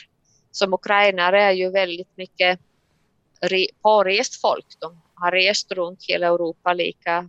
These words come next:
många, mycket som svenskar har gjort och lite till. Eh, de är mångspråkiga, tvåspråkiga från början och sen har de läst till några språk. Att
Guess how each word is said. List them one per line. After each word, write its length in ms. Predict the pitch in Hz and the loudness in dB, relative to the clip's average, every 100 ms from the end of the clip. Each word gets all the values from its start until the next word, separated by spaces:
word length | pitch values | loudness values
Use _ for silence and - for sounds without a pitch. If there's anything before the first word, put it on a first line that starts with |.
| - | -4
många, 460 | 175 170 170 175 - | -6 -4 -4 -4 -4
mycket 520 | 202 190 - 175 180 | -8 -8 -4 -4 -4
som 280 | - 156 170 | -8 -10 -8
svenskar 500 | - 190 180 - 180 | -4 -2 -4 -4 -2
har 120 | 185 | -2
gjort 260 | 180 180 170 _ - - | -2 -6 -10 _ -18 -10
och 120 | 175 | -8
lite 240 | 165 - - | -8 -10 -8
till. 320 | 165 175 220 233 _ - _ _ | -2 -2 -2 -6 _ -20 _ _
Eh, 300 | 185 185 185 - | 0 2 2 4
de 200 | 180 175 | 4 4
är 100 | 175 | 2
mångspråkiga, 1160 | 185 196 208 - - 175 147 - 185 190 226 _ | 4 4 4 -4 -2 2 2 0 -2 0 0 _
tvåspråkiga 760 | - 165 - - 165 160 165 160 | -6 -6 -6 -4 -4 -2 -6 -6
från 180 | 170 165 | -8 -2
början 600 | 165 165 160 175 233 247 | 0 2 0 -2 -4 -8
och 80 | - | -14
sen 200 | 185 185 | -8 0
har 140 | 165 | 0
de 200 | 165 170 | 0 -8
läst 360 | 165 170 - - | -8 -6 -6 -2
till 280 | 180 226 202 | -2 -2 -2
några 300 | 190 175 180 | -2 -2 -8
språk. 460 | - 165 156 190 _ - _ _ - | -6 0 0 0 _ -20 _ _ -2
Att 200 | 190 | -2